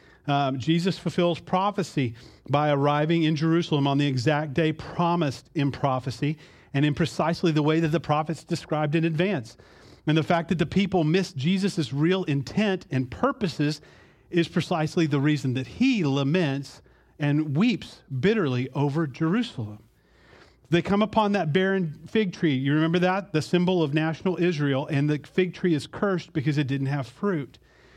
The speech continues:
Later, Jesus will prophesy about the end times by employing that very symbol to illustrate Israel's key role in being fulfilled in the future. In the future,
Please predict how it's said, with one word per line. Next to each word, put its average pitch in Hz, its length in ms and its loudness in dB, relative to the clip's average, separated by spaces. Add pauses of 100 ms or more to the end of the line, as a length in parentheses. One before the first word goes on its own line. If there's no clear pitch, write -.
(160)
Later, 165 640 2 (540)
Jesus 180 420 0
will 190 100 2
prophesy 180 580 -2
about 160 320 0
the 147 120 -2
end 165 200 2
times 160 400 -2
by 147 200 -2
employing 151 640 0
that 147 180 -2
very 170 380 -2
symbol 143 640 -4 (520)
to 175 100 0 (100)
illustrate 190 580 0
Israel's 170 440 0
key 233 300 -2
role 156 500 0 (360)
in 156 140 4
being 185 320 2
fulfilled 190 500 0
in 165 120 2
the 156 80 2
future. - 840 -4 (840)
In 139 80 0
the 143 80 2
future, 196 520 -2